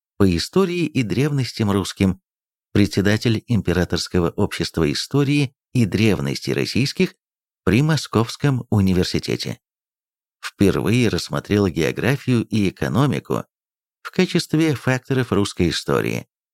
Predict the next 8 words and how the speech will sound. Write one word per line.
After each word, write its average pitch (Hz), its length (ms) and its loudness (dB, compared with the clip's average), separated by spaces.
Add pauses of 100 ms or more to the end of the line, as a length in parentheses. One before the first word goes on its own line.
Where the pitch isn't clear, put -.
автор 139 420 2
знаменитого 110 680 0
курса - 560 -2
русской 87 460 -2
истории. 55 600 -4 (1800)
Гумилёв 101 920 2
Лев 98 380 0
Николаевич. 107 880 -2